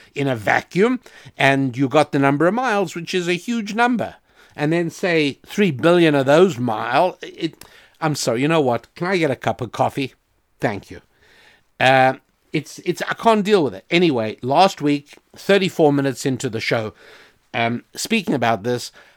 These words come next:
I inexplicably said light traveling at three hundred and eighty-six thousand miles a second. Um, <clears throat> that is, uh, not correct. Light doesn't travel at three hundred and eighty-six thousand,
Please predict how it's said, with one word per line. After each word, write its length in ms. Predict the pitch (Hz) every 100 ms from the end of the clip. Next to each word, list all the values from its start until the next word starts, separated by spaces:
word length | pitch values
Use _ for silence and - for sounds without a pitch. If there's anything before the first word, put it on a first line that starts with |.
| -
I 560 | 123 123 120 123 123 120
inexplicably 840 | 175 190 170 - 143 123 127 120 113
said 360 | - 156 113
light 300 | 117 143 147
traveling 520 | - 151 139 127 120
at 160 | 127 143
three 400 | - 196 233 226
hundred 320 | 170 170 156
and 100 | 147
eighty-six 540 | 143 139 131 - 120 -
thousand 400 | 143 139 120 123
miles 420 | 123 131 127 110
a 60 |
second. 520 | 107 147 131 113 - _ _ _ - - _ -
Um, 380 | 127 123 123 123 _
<clears throat> 60 |
that 800 | - 208 151 113 120 135 143 143 -
is, 540 | 135 127 127 113 107
uh, 180 | 113 113
not 280 | 120 151 -
correct. 400 | - 113 117 -
Light 240 | 117 120
doesn't 260 | 127 117 120
travel 300 | - 117 95
at 140 | 90
three 180 | - 226
hundred 200 | 175 127
and 80 | 113
eighty-six 480 | 117 107 - 110 -
thousand, 380 | 113 110 113